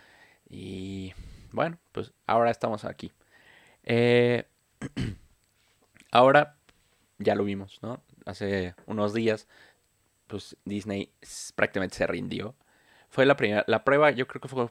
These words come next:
con Mulan. La prueba fue con Mulan de hacerlo del Premier Access,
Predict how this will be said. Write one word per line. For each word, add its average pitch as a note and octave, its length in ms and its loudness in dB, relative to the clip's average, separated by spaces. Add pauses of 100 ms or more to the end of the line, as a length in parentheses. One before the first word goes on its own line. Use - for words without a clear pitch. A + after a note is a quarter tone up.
con A#2+ 140 -2
Mulan. F#2+ 440 -4 (420)
La G2 160 -10
prueba A2+ 200 0
fue A2 80 -10
con G#2+ 120 -6
Mulan G2 460 -6 (400)
de G2+ 120 -8
hacerlo G2+ 320 -4
del F#2+ 160 -4
Premier G2+ 340 -6
Access, - 440 -8